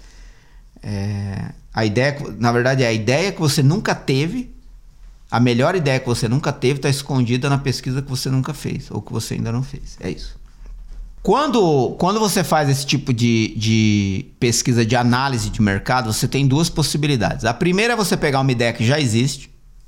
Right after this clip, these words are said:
uma ideia que funciona, uma ideia que tá dando certo, e incrementar ela, que é o que comumente se chama de benchmark.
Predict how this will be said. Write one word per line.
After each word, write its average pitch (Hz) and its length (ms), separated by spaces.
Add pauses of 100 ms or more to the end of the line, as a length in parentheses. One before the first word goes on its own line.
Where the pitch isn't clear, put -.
(200)
uma 107 140
ideia 117 180
que 120 120
funciona, 151 760
uma 123 120
ideia 113 200
que - 140
tá 170 120
dando 135 240
certo, 117 460 (880)
e 196 400 (160)
incrementar 208 1000
ela, 110 420 (560)
que - 100
é 147 60
o 180 100
que 180 140
comumente 175 600
se 175 140
chama 170 360
de 156 160
benchmark. 151 840